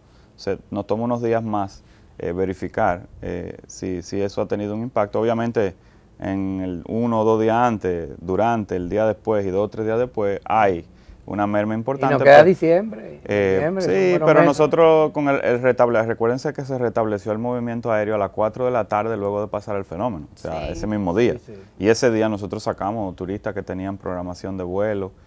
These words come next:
Speaker 1: y recibimos turistas que decidieron no cancelar su vuelo. O sea que, eh, pero,
Speaker 2: Hay que,
Speaker 1: eh,
Speaker 2: hay que esperar.
Speaker 1: hay, hay
Speaker 2: Y,
Speaker 1: algo
Speaker 2: y
Speaker 1: que
Speaker 2: Pedernales, háblame de Pedernales. ¿Tendremos ya, eh,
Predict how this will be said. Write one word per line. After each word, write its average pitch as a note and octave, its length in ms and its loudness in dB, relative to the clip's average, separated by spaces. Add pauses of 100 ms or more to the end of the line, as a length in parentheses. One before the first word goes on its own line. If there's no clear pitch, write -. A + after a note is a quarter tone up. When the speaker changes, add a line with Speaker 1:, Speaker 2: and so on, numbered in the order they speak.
(140)
Speaker 1:
y G2 100 -4
recibimos F#2 680 -2
turistas D#2+ 420 -8
que - 120 -12
decidieron E2+ 680 -6
no G2+ 120 -2
cancelar F2 460 -4
su - 140 -16
vuelo. G#2 320 0 (320)
O - 180 -20
sea F#2+ 240 -2
que, F2+ 880 -2 (240)
eh, E2+ 300 -10 (120)
pero, C3 360 6 (580)
Speaker 2:
Hay C#3 120 4
que, D3 100 4
Speaker 1:
eh, - 100 2
Speaker 2:
hay D#3 80 6
que F3 80 6
esperar. B2 320 2
Speaker 1:
hay, G#2 320 2
hay G2 160 4
Speaker 2:
Y, A#3 40 8
Speaker 1:
algo A3+ 140 4
Speaker 2:
y A#3 100 8
Speaker 1:
que E3+ 60 0
Speaker 2:
Pedernales, C3+ 540 8
háblame G3 280 8
de E3 60 4
Pedernales. A2 640 -4
¿Tendremos F#3 800 8 (460)
ya, F#3 520 10
eh, A#2 600 -6